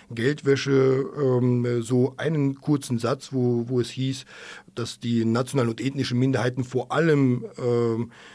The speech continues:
ähm, bei, bei, beim Thema Geldwäsche, äh, anfällig darauf wären, was auch immer das bedeutet. Ja, das ist, das sind dann immer so, so kleine Sticheleien, um, äh, um zu versuchen, äh, so interpretiere ich es, ähm,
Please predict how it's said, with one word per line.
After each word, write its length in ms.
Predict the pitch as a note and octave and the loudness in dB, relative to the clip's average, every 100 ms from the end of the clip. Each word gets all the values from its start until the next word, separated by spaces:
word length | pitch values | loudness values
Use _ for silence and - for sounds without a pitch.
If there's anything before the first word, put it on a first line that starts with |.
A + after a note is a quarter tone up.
| - | -14
ähm, 920 | A2+ A2 G#2+ G#2+ G#2+ G#2+ G#2+ G#2 G#2 G#2+ B2+ A#2+ A#2+ | -8 -6 -4 -4 -4 -4 -4 -6 -10 -12 -16 -14 -10
bei, 140 | A2 A2 | -10 -6
bei, 260 | A#2+ A#2 A#2+ | -2 -2 -2
beim 220 | A#2 A2+ | -4 -2
Thema 280 | B2 B2 G#2+ | 0 0 -2
Geldwäsche, 1300 | A2 C#3+ C#3+ C3 B2 C3+ B2+ B2+ B2 C3+ - C3 A#2 | 0 0 2 0 2 4 4 6 4 2 -2 -4 -2
äh, 40 | |
anfällig 440 | A#2+ B2 A#2 A2 - | 0 0 0 -4 -6
darauf 340 | A2 G#2 G2+ | -6 -6 -4
wären, 500 | G#2+ A#2 G2+ D#2+ D#2 - - - | 0 0 0 -4 -8 -16 -20 -12
was 140 | A2+ B2 | -8 -6
auch 120 | G#2+ | -2
immer 220 | D#3+ D3+ | 2 4
das 180 | C3 B2 | 4 0
bedeutet. 500 | C#3 B2+ B2 A#2 G2+ | 2 4 4 2 -4
Ja, 120 | D#3 | -2
das 160 | F#3 F#3+ | -2 -2
ist, 160 | G3 G3 - | 0 0 -2
das 140 | - D#3+ | -4 -2
sind 120 | F#3+ | 0
dann 140 | E3 | 0
immer 200 | F#3+ F#3+ | 2 2
so, 360 | D3 E3 D#3 C3+ - - | 4 4 4 2 -6 -8
so 140 | D3+ | -8
kleine 300 | C3+ C#3+ D#3+ | 0 2 2
Sticheleien, 500 | - C#3 B2+ A#2+ D#3 | -2 -4 -2 2 2
um, 320 | C#3+ C#3+ C#3 - - - - | 2 0 0 -2 -20 -20 -12
äh, 260 | B2+ B2 B2 | -2 2 2
um 280 | C3 C#3 | 2 -2
zu 100 | C3 | -2
versuchen, 1080 | C3 B2+ A2 C#3+ C3 D3 C#3+ C#3 - - C3 | -2 -2 0 -2 0 0 2 0 -4 -4 -4
äh, 20 | |
so 260 | B2 B2+ B2 - - - | -2 -2 -2 -6 -10 -12
interpretiere 520 | C#3+ C3 B2 B2 A#2+ | -4 -4 -4 -2 -2
ich 260 | A2 C#3+ C3+ | -2 -4 -4
es, 200 | C3+ - - - - - | -4 -8 -18 -20 -20 -6
ähm, 640 | C3 B2 B2 B2+ B2 | 2 4 4 4 0